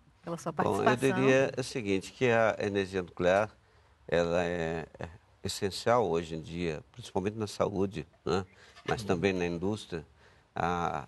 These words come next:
Speaker 2: geração de energia elétrica é simplesmente uma das facetas dela, né? Ah, existe risco, existe, como toda tecnologia, existe uma série de riscos associados. Mas,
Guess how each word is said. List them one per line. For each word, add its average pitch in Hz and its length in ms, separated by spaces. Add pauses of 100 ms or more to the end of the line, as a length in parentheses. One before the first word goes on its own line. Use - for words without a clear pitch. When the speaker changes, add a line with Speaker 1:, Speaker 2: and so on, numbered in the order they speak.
Speaker 2:
geração 92 460
de 92 80
energia 87 340
elétrica 90 360
é - 20
simplesmente 98 600
uma 90 280
das 78 180
facetas - 580
dela, - 220 (160)
né? - 140 (640)
Ah, 92 320
existe 101 380
risco, 101 400
existe, 90 400
como 90 220
toda 98 280
tecnologia, 85 640
existe 82 420
uma 82 100
série 80 320
de 80 80
riscos 82 400
associados. 80 600 (480)
Mas, 104 560